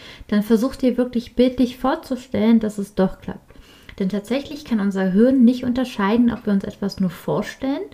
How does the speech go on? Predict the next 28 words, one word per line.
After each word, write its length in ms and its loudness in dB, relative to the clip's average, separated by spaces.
oder 200 6
ob 100 -4
es 280 -6
wirklich 460 0
passiert. 580 -2
Und 140 4
wenn 140 6
du 60 4
dir 220 0
ständig 480 -6
vorstellst, 640 -4
dass 140 -10
alles 420 -2
schlecht 440 -2
passiert 540 -6
und 80 -2
dass 140 -8
alles 300 -4
negativ 540 2
ist, 300 -4
dann 500 2
nimmt 540 4
dein 400 0
Gehirn 440 6
diese 260 0
Handlungsstrukturen 1120 2
auch 220 -6
an. 340 -2